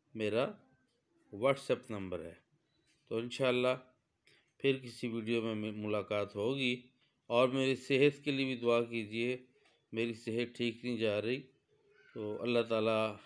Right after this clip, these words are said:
आपकी दुआओं से मुझे शिफा अता फरमाए। वस्सलामु अलैकुम रहमतुल्लाहि ताला व बरकातुहू।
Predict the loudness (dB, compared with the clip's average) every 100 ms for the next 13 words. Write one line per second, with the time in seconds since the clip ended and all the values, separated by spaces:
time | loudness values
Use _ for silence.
0 | -8 -8 -6 -8 -4 -2 -2 -2 -2 -2
1 | -2 -8 _ _ _ _ _ _ -20 -14
2 | -8 -4 -4 -6 -8 -2 0 0 -2 -2
3 | -4 -6 -2 0 0 -2 _ _ _ _
4 | _ _ _ _ _ _ _ _ _ _
5 | -6 -6 -2 2 2 2 0 0 0 -2
6 | -4 -4 -4 -4 -8 -10 -8 -4 -2 -2
7 | -4 -2 -2 0 0 0 0 -2 -2 -4
8 | -2 0 0 0 -4